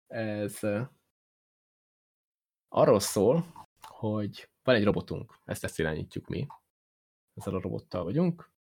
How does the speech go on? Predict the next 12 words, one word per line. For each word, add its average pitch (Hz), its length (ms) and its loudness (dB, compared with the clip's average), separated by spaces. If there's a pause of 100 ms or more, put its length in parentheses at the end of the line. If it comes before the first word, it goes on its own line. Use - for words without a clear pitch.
(140)
Felkelünk 107 520 2
valahol 151 320 6
egyébként. 151 520 4
Nem - 520 -20
tudom, - 200 2
szerintem 156 240 4
nagyon 170 220 8
sokat - 360 -4
változott 104 600 -2
a 117 40 -2
játék 113 560 -4
a, 110 340 -2